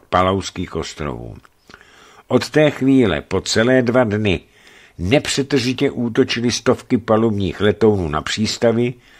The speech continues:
letiště a nepřátelská postavení na ostrovech. Japonci se sice pokoušeli bránit stíhačkami z letišť na palauském ostrově Pelileu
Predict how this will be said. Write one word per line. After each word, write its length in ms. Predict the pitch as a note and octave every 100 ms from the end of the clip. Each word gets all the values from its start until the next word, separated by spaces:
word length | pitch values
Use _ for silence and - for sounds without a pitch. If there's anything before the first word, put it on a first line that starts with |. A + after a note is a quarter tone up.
| _
letiště 720 | E2+ F2 - A2+ - A#2 A2+ A2+ - - - - -
a 120 | D#2+
nepřátelská 840 | F2 G2 - A#2 A2+ B2+ G#2 E2 D2+
postavení 640 | - F#2 - G2 G2 G2+
na 180 | F2 -
ostrovech. 520 | D2+ - C#2+ C2+ - - _
Japonci 480 | E2+ F2 C#3 C#3 D3+
se 140 | C3
sice 340 | C3+ D3+ C3+ D3
pokoušeli 720 | - C#3 - D3 B2+ G2 F2+
bránit 400 | E2 F2+ F#2 F#2+
stíhačkami 760 | - G#2 F#2 G#2+ - G#2 G#2+
z 100 | E2+
letišť 520 | E2+ E2+ - A2+ - -
na 80 |
palauském 680 | F2 F#2 F#2+ F#2+ - A2+ G2+
ostrově 600 | - F#2 - G#2+ G2 F2
Pelileu 840 | - - D#2 D2+ D#2 D#2 D#2+ F#2+